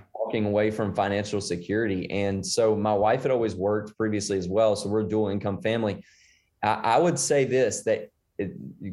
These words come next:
kinda going back to your last point with kinda sticking to it, you know, it, there's a little bit of stick to itiveness when it comes to,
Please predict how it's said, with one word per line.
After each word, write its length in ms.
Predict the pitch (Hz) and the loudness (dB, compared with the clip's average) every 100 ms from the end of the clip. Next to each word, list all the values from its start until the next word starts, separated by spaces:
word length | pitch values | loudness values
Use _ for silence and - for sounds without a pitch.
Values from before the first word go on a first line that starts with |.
| - | -4
kinda 220 | 139 139 | -2 0
going 220 | 131 127 | 0 2
back 180 | 120 123 | 2 2
to 60 | 120 | 0
your 120 | 104 | 0
last 340 | 101 117 - | 2 2 0
point 280 | 117 110 - | -2 -2 -2
with 260 | 101 95 - _ - | -2 -2 -6 _ -14
kinda 240 | - 117 95 | -4 -2 -2
sticking 460 | - 135 - 104 | -2 -2 0 -4
to 180 | - 117 | -2 2
it, 240 | 139 143 - _ _ _ - | 2 0 -10 _ _ _ -4
you 120 | 110 | 0
know, 260 | 110 101 - | 2 0 0
it, 180 | 104 - | -2 -2
there's 360 | 104 113 131 135 | -2 2 4 4
a 60 | |
little 220 | 143 147 147 | 4 4 4
bit 120 | 143 | 2
of 140 | 110 | 2
stick 320 | - - 131 | -2 -4 -4
to 120 | - 135 | 0 2
itiveness 720 | 143 98 104 92 - - - | 2 2 0 0 -2 -6 -8
when 240 | 101 110 | -2 0
it 160 | 110 - | 0 -4
comes 440 | - 123 127 123 - | -4 0 0 -4 -2
to, 380 | 120 104 92 | 0 -2 -4